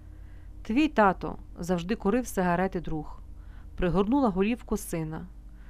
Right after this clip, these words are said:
Чужий незнайомий чоловік також чомусь шморгнув носом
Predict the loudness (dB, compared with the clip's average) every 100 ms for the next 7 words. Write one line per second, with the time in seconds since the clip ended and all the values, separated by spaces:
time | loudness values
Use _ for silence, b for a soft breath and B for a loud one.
0 | b -4 0 2 2 2 2 0 2 2
1 | 2 0 -2 0 0 -2 -8 b b b
2 | 2 2 2 -2 0 0 0 0 2 2
3 | 2 0 0 0 0 -4